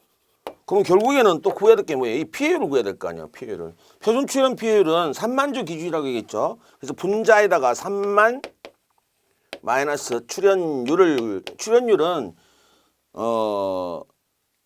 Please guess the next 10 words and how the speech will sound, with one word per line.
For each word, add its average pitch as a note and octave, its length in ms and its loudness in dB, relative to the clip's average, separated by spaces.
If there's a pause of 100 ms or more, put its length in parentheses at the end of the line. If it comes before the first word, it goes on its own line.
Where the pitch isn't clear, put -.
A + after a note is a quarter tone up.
(500)
출현된 F#3+ 800 2
그, A2+ 400 -4 (100)
어, F#2+ 500 -10 (1400)
기준 G#3 260 -4
면적에서 F#3 460 -2
출현이 A3+ 340 -2
얼마쯤 E3+ 420 -2
이루어졌느냐는 B2 580 -2
얘기죠. B2+ 420 -6 (640)
어, F2+ 300 -18